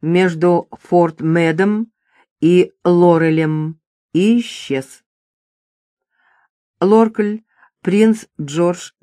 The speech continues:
Канти Нью С. От шестнадцатого марта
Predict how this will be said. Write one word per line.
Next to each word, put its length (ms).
Канти 420
Нью 560
С. 500
От 160
шестнадцатого 720
марта 480